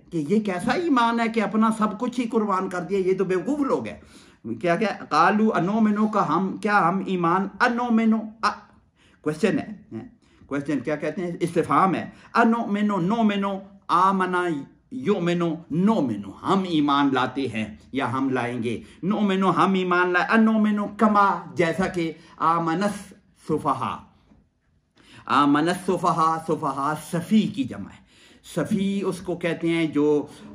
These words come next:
अक्ल में या राय में कमी, जिसको अक्ल की कमी हो या उसकी राय कमज़ोर हो, उसको समझ, उसको कहते हैं बेवकूफ़, जिसको हम उर्दू में बेवकूफ़ कहते हैं, अहमक, कि हम अहमकों की तरह, बेवकूफ़ों की तरह, सफ़ी की जमा है।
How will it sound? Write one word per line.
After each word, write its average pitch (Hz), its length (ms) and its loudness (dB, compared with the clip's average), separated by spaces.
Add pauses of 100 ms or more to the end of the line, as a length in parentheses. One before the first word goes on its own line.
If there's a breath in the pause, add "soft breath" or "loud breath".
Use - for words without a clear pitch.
अक्ल - 280 -4
में 165 600 0
या 131 200 0
राय 135 340 0
में 139 380 0 (600)
कमी, 127 340 -2
जिसको 139 360 -6
अक्ल 127 280 -4
की 185 160 -8
कमी 175 320 -2
हो 156 260 0
या 147 160 2
उसकी 139 300 -4
राय 135 280 0
कमज़ोर 127 480 -4
हो, 127 220 -4
उसको 123 220 -8
समझ, 147 260 -4 (360 loud breath)
उसको 151 260 -4
कहते 120 180 -8
हैं 151 120 -4
बेवकूफ़, 151 320 -2
जिसको 196 240 -4
हम 180 140 -2
उर्दू 170 220 -6
में 147 160 0
बेवकूफ़ 123 400 -2
कहते 120 200 -4
हैं, 143 60 -10
अहमक, 156 360 -4 (520 soft breath)
कि 131 180 0
हम 147 380 -4
अहमकों 185 480 2
की 165 140 -4
तरह, 131 260 -2
बेवकूफ़ों 127 680 -2
की 151 120 -8
तरह, 127 240 -4
सफ़ी 160 340 -4
की 131 120 -6
जमा 107 180 -4
है। 85 140 -12